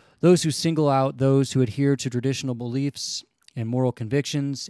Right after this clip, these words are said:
aiming to limit their ability to live by their consciences and ostracizing them from polite society.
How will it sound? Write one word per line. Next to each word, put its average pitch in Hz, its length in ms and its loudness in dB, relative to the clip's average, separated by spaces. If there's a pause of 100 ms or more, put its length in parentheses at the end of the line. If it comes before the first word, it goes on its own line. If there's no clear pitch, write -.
(120)
aiming 156 300 0
to 139 140 -6
limit 131 240 -2
their 127 100 -4
ability 127 380 0
to 120 100 -8
live 135 320 -2
by 123 160 0
their 110 120 -4
consciences 117 840 -8 (440)
and 117 100 -6
ostracizing 120 760 -4
them 104 260 -6
from 110 180 -8
polite 110 400 -6
society. 131 640 -8